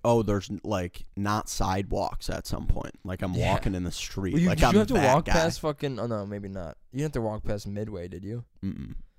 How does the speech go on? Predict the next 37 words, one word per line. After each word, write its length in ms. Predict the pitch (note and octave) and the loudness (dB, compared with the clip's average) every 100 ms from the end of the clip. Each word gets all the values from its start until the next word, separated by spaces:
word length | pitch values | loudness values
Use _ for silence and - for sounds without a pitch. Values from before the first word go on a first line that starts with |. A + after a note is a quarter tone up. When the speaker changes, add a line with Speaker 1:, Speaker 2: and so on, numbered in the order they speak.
| _ - _ - - | _ -20 _ -20 -20
Speaker 2:
I 100 | E2+ | -12
walked 240 | G#2 G2+ - | -10 -10 -12
home 100 | G2 | -14
from 160 | F2+ | -14
Midway 300 | F#2+ - F2 | -14 -14 -14
once. 400 | F2+ F#2+ F#2 - - | -14 -14 -14 -16 -2
That 40 | |
Speaker 1:
Really? 300 | F2+ F#2 G#2+ | 0 2 2
Speaker 2:
shit 60 | A#2+ | 0
fucking 300 | - - - - | -4 -12 -16 -16
sucked 800 | - - - - G#2 G#2+ - - - - | -14 -12 -12 -12 -12 -14 -16 -18 -18 -14
barnacles. 640 | G2+ F2+ F2 - C3 C#2+ D#3 | -12 -10 -12 -14 -14 -14 -8
Speaker 1:
That's 240 | A#2 C#3+ | -6 -6
brutal. 680 | C#3+ - G#2 A2+ C#3+ - - | 0 0 0 -2 -2 -4 -10
Speaker 2:
Yeah, 140 | - G#2+ | -12 -10
dude, 80 | G#2 | -4
Speaker 1:
That's 200 | G2 A2+ | -2 2
Speaker 2:
I 20 | |
walked 80 | A#2 | 4
Speaker 1:
all 80 | G#2 | 4
the 60 | |
way 60 | G#2+ | 4
Speaker 2:
home, 80 | G#2 | 2
Speaker 1:
down 200 | G#2 G2+ | 0 -2
Cicero. 460 | - A2+ - - A2+ | -2 -4 -6 -6 0
Speaker 2:
I 120 | C3+ | 0
walked 260 | C#3+ D#3 | 2 0
home 220 | D3+ C3+ C3 | 0 0 -2
from 320 | C3 A#2 A2 - | -2 -2 -4 -10
Moraine 840 | - A#2 A2+ A2 A2 A2+ C#3+ F3+ - - _ _ _ _ _ _ F#2 | -8 -4 0 0 0 0 -2 -4 -8 -18 _ _ _ _ _ _ 0
Speaker 1:
Midway's 360 | A2+ C#3 C#3 | 4 6 6
Speaker 2:
College. 380 | A2+ B2 D#3 - | 4 2 -2 -6
Speaker 1:
just 360 | F#2+ G#2 G#2 - | -2 2 2 2
as 140 | F#2+ | -4
far 300 | - G#2 G2+ | -2 -2 -2
as 120 | G2+ - | -4 -6
Dukes. 420 | - - - | -10 -10 -14